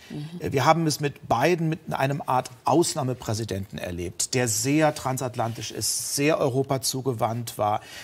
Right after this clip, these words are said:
Speaker 2: der auch viel stärker europäisch gedacht und vielleicht auch Europa verstanden hat als noch Barack Obama.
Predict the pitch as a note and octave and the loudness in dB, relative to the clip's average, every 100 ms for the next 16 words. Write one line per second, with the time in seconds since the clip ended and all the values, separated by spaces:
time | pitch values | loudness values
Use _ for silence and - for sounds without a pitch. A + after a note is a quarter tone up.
0 | - C#3+ C#3+ - D3+ - - - D#3+ F#3 | -6 0 2 2 -2 -4 -10 -6 2 2
1 | - - C3 C#3+ D#3 D#3 C#3 - - - | 2 0 4 4 6 4 4 0 -10 -20
2 | - D3+ B2+ C#3 - C3+ D3+ D#3+ - A#2 | -2 2 2 2 0 2 4 2 0 -2
3 | B2 C3+ - - - - C3 B2+ A#2 - | -2 -4 -6 -12 -14 -10 -4 -4 -4 -4
4 | - C3+ C#3 C3 B2+ - A#2 C#3+ - D3+ | -2 0 0 -2 -2 -2 -2 -2 -4 -2
5 | B2+ - B2 - C3 G#2+ A#2+ A#2+ A#2+ G#2 | 0 0 -4 -2 -2 2 4 4 0 2
6 | A#2 D#3 G#2 A#2+ | 4 4 2 -2